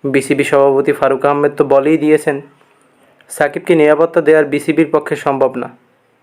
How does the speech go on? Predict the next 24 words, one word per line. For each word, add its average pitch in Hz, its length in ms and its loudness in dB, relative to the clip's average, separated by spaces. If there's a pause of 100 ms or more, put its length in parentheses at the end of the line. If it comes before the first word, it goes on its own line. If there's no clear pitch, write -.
(340)
এটা 143 180 -2
সরকারের 135 480 0
দায়িত্ব। 123 420 -2 (1400)
ক্রীড়া 165 300 4
উপদেষ্টা 165 560 0
আসিফ 165 260 -2
মাহমুদ 165 340 -2
সজীব 151 400 0
ভুঁইয়া 139 300 2
যদিও 143 360 2
বলেছিলেন, 147 560 0 (800)
সাকিব 156 320 -4
দেশে 151 300 -2
ফিরলে 170 340 4
একজন 151 240 0
খেলোয়াড় 156 360 0
হিসেবে 156 300 0
সম্ভাব্য 147 520 -2
সব 160 300 -2
রকম 175 220 0
নিরাপত্তা 165 480 2
তাকে 147 220 0
দেওয়া 139 260 2
হবে। 127 220 -4